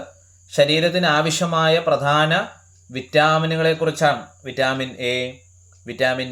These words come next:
ബി ടു, വിറ്റാമിൻ ബി സിക്സ്, വിറ്റാമിൻ ബി സെവൻ, വിറ്റാമിൻ ബി നയൻ, വിറ്റാമിൻ സി, വിറ്റാമിൻ ഇ, വിറ്റാമിൻ ഡി, ഇത്തരത്തിലുള്ള പ്രധാന എട്ട് വിറ്റാമിനുകളെ പറ്റി നമ്മൾ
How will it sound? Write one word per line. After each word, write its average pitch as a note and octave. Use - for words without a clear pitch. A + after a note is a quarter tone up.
ബി B2
ടു, C3
വിറ്റാമിൻ B2+
ബി B2+
സിക്സ്, B2+
വിറ്റാമിൻ B2+
ബി B2+
സെവൻ, B2+
വിറ്റാമിൻ B2+
ബി B2+
നയൻ, B2+
വിറ്റാമിൻ B2
സി, C3
വിറ്റാമിൻ B2+
ഇ, C3
വിറ്റാമിൻ B2+
ഡി, C#3
ഇത്തരത്തിലുള്ള D#3
പ്രധാന D#3+
എട്ട് D3+
വിറ്റാമിനുകളെ D#3
പറ്റി C#3+
നമ്മൾ B2+